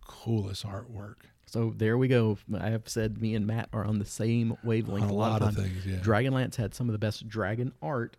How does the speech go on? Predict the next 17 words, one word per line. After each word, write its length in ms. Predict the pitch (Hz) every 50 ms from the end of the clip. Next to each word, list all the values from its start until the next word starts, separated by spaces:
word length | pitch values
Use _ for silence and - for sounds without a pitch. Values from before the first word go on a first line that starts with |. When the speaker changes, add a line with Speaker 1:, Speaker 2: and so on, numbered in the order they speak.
| - 107
Speaker 1:
Mm-hmm. 380 | 101 101 98 95 92 92 98 98
Speaker 2:
and 360 | 101 101 107 101 104 101 98 - - _ _
that 200 | - 107 110 113
one's 160 | 117 131 113 110
right 160 | 123 123 113
here. 320 | 110 113 139 117 107 101 - - - - _ _ -
The 260 | 107 104 101 101 - _
Dragons 420 | - 113 117 139 156 160 170 151
of 180 | - 107 123 104
Dream 560 | 101 113 131 139 135 117 110 107 107 117 120 - _ _ _ _ _ - 98
Speaker 1:
Mm-hmm. 160 | 92 90 92
Speaker 2:
with 140 | 90 90 101
the 80 | 110 107
green 340 | 104 107 131 160 180 185 180
dragon, 480 | - 127 117 107 107 107 107 107 113
Scion 480 | 107 - - 117 117 139 135 131 131 120
Bloodbane 580 | 110 117 117 117 107 104 101 95 92 98 104